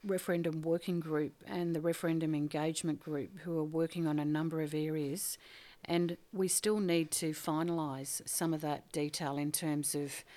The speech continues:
the specifics of what you're asking. I guess what I'm doing is pointing out,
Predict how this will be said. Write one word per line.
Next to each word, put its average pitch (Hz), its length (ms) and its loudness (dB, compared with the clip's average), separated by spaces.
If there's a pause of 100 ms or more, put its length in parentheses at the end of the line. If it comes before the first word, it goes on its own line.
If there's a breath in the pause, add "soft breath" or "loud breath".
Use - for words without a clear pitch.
(200 loud breath)
the - 80 -4
specifics - 680 -2
of 151 100 -4
what 151 260 -2
you're 143 140 0
asking. 147 600 -2 (420 loud breath)
I 180 160 2
guess 165 320 -2
what 165 140 -2
I'm 156 200 2
doing 151 280 0
is 147 120 0
pointing 156 480 -2
out, 151 340 -2